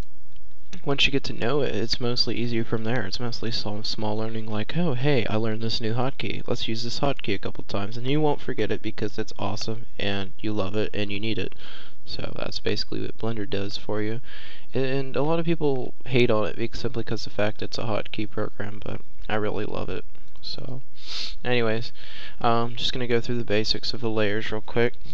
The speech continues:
Uh, the first layer is camera, second empty, third is the, um, if I can do this real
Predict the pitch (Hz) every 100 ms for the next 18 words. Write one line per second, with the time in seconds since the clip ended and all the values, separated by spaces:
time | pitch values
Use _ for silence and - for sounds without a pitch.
0 | - - - - - 113 110 113 - 120
1 | - 117 113 120 - 110 104 107 104 -
2 | - 117 117 123 120 - - - - 107
3 | 120 113 110 - 120 110 - - - -
4 | 117 110 101 107 107 - 107 107 107 107
5 | - - - - - 110 107 107 104 104
6 | 107 101 101 - - - - - - -
7 | - - - 87 101 - -